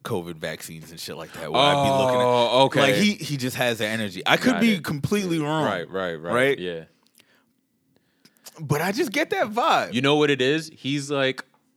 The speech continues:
Speaker 2: Kendrick comes from, like, the school of the older problematic rappers
Speaker 1: Mm.
Speaker 2: that, like, you know.
Speaker 1: Like your boy Busta?
Speaker 2: Yeah,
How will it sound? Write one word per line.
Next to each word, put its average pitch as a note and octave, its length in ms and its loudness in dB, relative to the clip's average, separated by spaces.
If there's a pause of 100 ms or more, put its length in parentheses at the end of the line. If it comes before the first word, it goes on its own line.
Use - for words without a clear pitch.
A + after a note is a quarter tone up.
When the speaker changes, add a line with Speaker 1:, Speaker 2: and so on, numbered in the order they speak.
(200)
Speaker 2:
Kendrick D#3 600 -4 (500)
comes G2+ 280 -6
from, G2 320 -6
like, F#2 140 -8
the F#2+ 80 -10
school G2 480 -4
of E2+ 200 -6
the E2+ 120 -4 (100)
older G2+ 380 -2
problematic F#2 800 -2
rappers G2 640 -4
Speaker 1:
Mm. F2 300 -12
Speaker 2:
that, F#2+ 260 0
like, F2 260 -4
you G2+ 160 -6
know. F#2+ 280 2
Speaker 1:
Like A2+ 60 4
your C#3 80 0
boy F#2 200 -4
Busta? F#2+ 420 -6 (260)
Speaker 2:
Yeah, C3+ 180 2